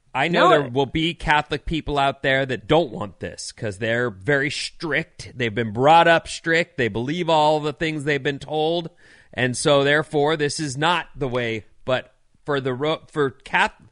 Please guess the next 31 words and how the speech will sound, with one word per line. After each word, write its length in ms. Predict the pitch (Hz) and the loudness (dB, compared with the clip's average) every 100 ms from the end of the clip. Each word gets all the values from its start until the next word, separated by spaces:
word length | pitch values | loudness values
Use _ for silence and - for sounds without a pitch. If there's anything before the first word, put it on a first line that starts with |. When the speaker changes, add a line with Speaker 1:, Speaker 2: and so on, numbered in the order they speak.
| _ _ _ _ | _ _ _ _
Speaker 1:
for 140 | 147 | -8
Catholicism 1120 | 139 160 - 190 208 208 196 202 180 196 190 180 | -6 -6 0 4 6 4 2 -2 -2 -2 -4 -6
to 180 | 185 | -4
survive 880 | 160 175 151 117 131 147 202 247 240 - _ - - - _ _ _ _ _ _ - | -2 0 2 4 4 6 4 2 -4 -14 _ -20 -20 -20 _ _ _ _ _ _ -8
in 160 | 147 143 | -6 0
modern 400 | 151 165 165 151 | 2 2 0 -2
times, 500 | 165 170 185 190 - - | 0 0 -2 -6 -14 -16
they've 640 | 104 117 117 170 185 127 107 | -12 -12 -2 2 2 2 4
gotta 320 | 170 156 143 | 6 6 2
get 240 | 131 120 | 0 0
with 240 | 127 123 - | -2 -2 -4
some 420 | - 123 123 113 | 2 2 2 -2
things 420 | 131 117 107 98 | -2 -2 -4 -6
that 180 | 117 107 | -4 -4
are 120 | 104 | -4
happening, 560 | - 135 - 120 104 107 | -2 -4 -4 -8 -6 -4
whether 260 | 107 107 | -2 -2
they 140 | 104 104 | -2 -4
like 280 | 104 92 | -6 -8
it 80 | 98 | -8
or 60 | 95 | -8
not. 240 | 92 85 - - _ - | -8 -12 -18 -20 _ -6
Speaker 2:
Isn't 300 | 466 587 480 | -2 -2 0
the 80 | 214 | -2
Pope 280 | - 196 | 4 6
Speaker 1:
In 100 | 220 | 6
my 160 | 175 165 | 6 6
Speaker 2:
God, 160 | 151 202 | 6 4
Speaker 1:
opinion. 220 | 113 92 | 2 4
Speaker 2:
God's 480 | 180 190 196 - - | 8 8 6 0 0
spokesperson? 800 | 160 175 - 196 208 240 247 | 0 0 0 0 0 -2 -4